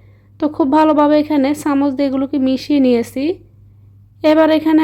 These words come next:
আমি আপনাদের সাথে ব্যাটারের ঘনত্বটা দেখিয়ে দিচ্ছি যে এখানে ব্যাটারের ঘনত্বটা ঠিক কীরকম হয়েছে। এখানে কিন্তু খুব বেশি ঘন করে এই ব্যাটারটিকে তৈরি করা যাবে না, ব্যাটারটা কিন্তু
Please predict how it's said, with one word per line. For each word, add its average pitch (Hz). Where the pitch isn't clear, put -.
আমি 294
আপনাদের 294
সাথে 302
ব্যাটারের 285
ঘনত্বটা 277
দেখিয়ে 262
দিচ্ছি 240
যে 269
এখানে 269
ব্যাটারের 269
ঘনত্বটা 269
ঠিক 277
কীরকম 269
হয়েছে। 240
এখানে 311
কিন্তু 311
খুব 311
বেশি 294
ঘন 269
করে 285
এই 285
ব্যাটারটিকে 269
তৈরি 269
করা 254
যাবে 240
না, 254
ব্যাটারটা 302
কিন্তু 311